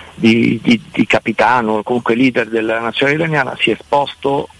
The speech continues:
disposto a pagare per questo, e quindi spessore umano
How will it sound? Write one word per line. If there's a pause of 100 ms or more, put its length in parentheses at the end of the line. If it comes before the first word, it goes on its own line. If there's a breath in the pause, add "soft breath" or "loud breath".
(280)
disposto
a
pagare
per
questo,
e
quindi (720 loud breath)
spessore
umano